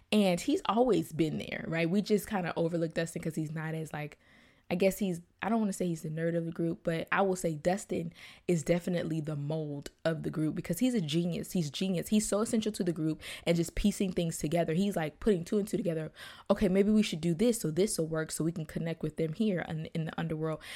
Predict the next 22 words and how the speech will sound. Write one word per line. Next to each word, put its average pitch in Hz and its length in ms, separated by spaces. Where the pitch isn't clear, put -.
This 277 180
dude 349 200
has 254 120
been 214 200
such 214 280
an 202 80
asset. 170 540
I 170 140
think 214 220
that 196 140
you 190 60
guys 170 220
should 151 100
give 160 140
him 160 100
his 156 140
flowers. 156 320
So 180 60
shout - 240
out - 140
to - 60
Dustin. - 460